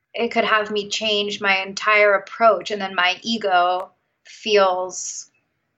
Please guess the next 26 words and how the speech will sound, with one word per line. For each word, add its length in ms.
like, 520
"Well, 160
what 100
was 100
all 120
that 160
work 180
that 100
we've 120
been 100
doing 240
all 120
this 140
time 300
for? 160
You're 140
working 240
with 120
a 60
sales 320
coach, 360
you 60
know, 300
blah, 140
blah, 140
blah." 460